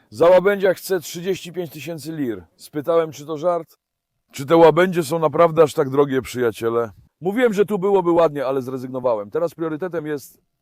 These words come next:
kupię indyka. Zainteresowanych proszę o kontakt na Instagramie. Chcę białego indyka.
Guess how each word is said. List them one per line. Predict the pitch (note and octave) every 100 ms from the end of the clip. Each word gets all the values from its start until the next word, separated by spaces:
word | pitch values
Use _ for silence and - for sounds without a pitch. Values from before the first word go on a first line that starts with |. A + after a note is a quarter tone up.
| _ _ _ - -
kupię | D3+ D3
indyka. | C#3+ C3+ A#2+ - D#2+ - - -
Zainteresowanych | C3 F#3 F#3+ F3 F3 D#3 D#3+
proszę | E3+ F3+ D#3+
o |
kontakt | C#3 D3+ C#3 A#2+
na |
Instagramie. | C3+ - A#2+ A2 E2 D2 - _ _ _ _ - _ _
Chcę | - C3+ D3
białego | D#3 D#3+ E3+ D#3+ E3+
indyka. | F3 D#3 B2+ - -